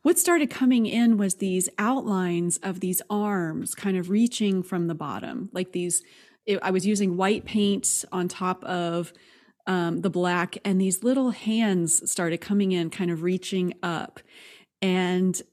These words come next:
I realized that they looked like little child hands, little child arms. And I just, oh, I just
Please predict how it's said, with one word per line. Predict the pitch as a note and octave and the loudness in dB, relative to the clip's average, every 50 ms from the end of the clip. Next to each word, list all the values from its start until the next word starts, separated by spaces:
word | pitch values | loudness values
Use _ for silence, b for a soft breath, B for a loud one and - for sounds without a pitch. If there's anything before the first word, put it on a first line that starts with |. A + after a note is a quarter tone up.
| _ _ - | _ _ -6
I | F#3+ G3 G3 | -2 0 0
realized | G#3 G3+ B3+ D4+ D#4+ D4 B3+ G#3+ G3 F#3+ - | 2 2 2 2 2 2 2 2 2 2 0
that | G#3+ G3+ - | -2 -2 0
they | G3+ G3 G3+ | 0 0 2
looked | G#3 A#3 B3 A#3+ - - | 2 0 -2 -2 -4 -4
like | A3+ G#3+ G3+ G3 G3 - - - _ _ _ _ _ _ | -2 0 0 0 -2 -4 -8 -18 _ _ _ _ _ _
little | G3 A3 G#3+ A3+ A3 | 0 2 4 2 2
child | - - - A#3 B3 C4+ C#4+ C#4 B3 A3 F3+ | 0 -2 -4 -2 -2 0 2 2 2 2 0
hands, | F#3 - G3+ D#3+ E3+ - - - - - - - - G#3 | 0 -2 0 0 0 -2 -4 -6 -6 -4 -4 -2 0 2
little | A3 B3 C4+ B3 | 2 4 2 2
child | - - - A3 A3 A3 A3 G#3 | 0 -2 0 2 2 2 2 0
arms. | - - D#3+ F3 E3+ F3+ F3 D#3 D#3+ C#3+ - - - - - | 0 -2 -2 -2 -2 -2 -2 -2 -2 -4 -4 -4 -6 -6 -6
And | F3 F3+ F3+ F3+ F3+ F3+ F3+ F3+ B B B B B B B B B B B B _ - | -4 -2 -2 -2 0 -2 -2 -4 B B B B B B B B B B B B _ 0
I | G#3+ G3 G3 G3+ | 2 2 4 2
just, | F#3 - A#3 B3 A#3+ A#3+ G#3 - - - - | 2 2 4 4 4 4 4 2 0 -2 -2
oh, | - G#3+ A3 A3 A3 - - - | -2 0 2 2 0 0 0 2
I | G#3+ | 2
just | - B3 C4 - - | 4 4 4 2 2